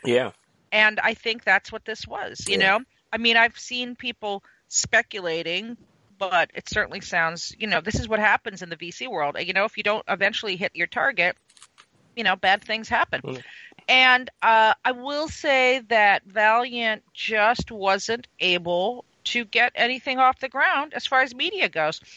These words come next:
Speaker 2: And, you know, it's kinda conspicuous because everything else is being made into a Netflix show or a movie or T V. I mean, you know, the, I mean, even Chuck Forsman mini comic got turned
Speaker 1: Yes,
Speaker 2: into a
Speaker 1: and
Speaker 2: very
Speaker 1: everyone's
Speaker 2: success-
Speaker 1: raving about it.
Speaker 2: Right,
Speaker 1: Yeah.
Speaker 2: right, right, you know?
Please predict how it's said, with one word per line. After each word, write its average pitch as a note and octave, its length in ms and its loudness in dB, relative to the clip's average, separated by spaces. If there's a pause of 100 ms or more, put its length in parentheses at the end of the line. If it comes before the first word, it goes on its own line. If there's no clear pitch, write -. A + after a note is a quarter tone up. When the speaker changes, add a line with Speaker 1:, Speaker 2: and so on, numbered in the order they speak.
(140)
Speaker 2:
And, D#4 120 0
you G4 80 2
know, G#4 140 4
it's - 120 -4
kinda A#4 340 2
conspicuous - 960 -4
because C#4 540 -2 (420)
everything G#4+ 480 0
else A4 420 -2
is - 180 -8
being D#4 260 -6
made D#4 240 2
into D4+ 300 -2
a D4+ 40 0
Netflix C#4 440 -2
show G#3 320 2
or G3+ 180 2
a A3 40 2
movie B3+ 420 -4
or G3 100 0
T B3 240 -6
V. C4 340 0
I G#3 80 4
mean, A3+ 300 -2 (560)
you G#4+ 80 2
know, A3+ 380 4
the, A3 300 -2
I D4 40 2
mean, B3+ 220 -6
even D#4 300 0
Chuck - 320 0
Forsman D4 480 -2
mini C#4 260 -2
comic F3+ 500 0
got - 240 -2
turned A3 280 -2
Speaker 1:
Yes, G#3+ 320 6
Speaker 2:
into F3+ 100 -2
a - 40 2
Speaker 1:
and D#3+ 100 0
Speaker 2:
very - 100 4
Speaker 1:
everyone's A3 340 2
Speaker 2:
success- D3+ 220 2
Speaker 1:
raving A3+ 440 2
about G2 360 -2
it. F2 80 -14
Speaker 2:
Right, F4+ 300 4
Speaker 1:
Yeah. - 100 -6
Speaker 2:
right, E4+ 240 2
right, E4 340 0
you C#4 120 -6
know? C4+ 240 2